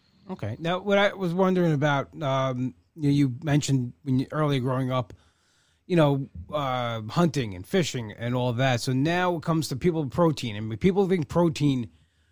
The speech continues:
you know, just people that don't really read up on this stuff, we think chicken, we think, you know, fish, we think meat.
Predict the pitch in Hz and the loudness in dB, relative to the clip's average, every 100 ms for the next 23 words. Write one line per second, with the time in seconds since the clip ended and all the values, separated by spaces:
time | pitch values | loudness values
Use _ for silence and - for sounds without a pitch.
0 | _ _ _ - 151 143 131 135 151 - | _ _ _ 0 2 2 0 -2 -4 -4
1 | - _ _ _ _ _ 185 170 151 160 | -14 _ _ _ _ _ 0 0 2 4
2 | 170 165 160 147 147 151 160 160 147 147 | 4 4 2 2 4 4 4 4 2 0
3 | 165 139 139 180 170 156 120 170 143 101 | 0 0 2 2 4 2 2 -2 -2 -6
4 | 87 107 120 - 127 117 - _ 139 113 | -10 -8 -8 -6 -6 -6 -10 _ -6 -4
5 | 101 98 98 180 139 - 120 127 113 151 | -4 -6 -6 0 0 -2 -6 -6 -2 0
6 | 156 135 | 0 -2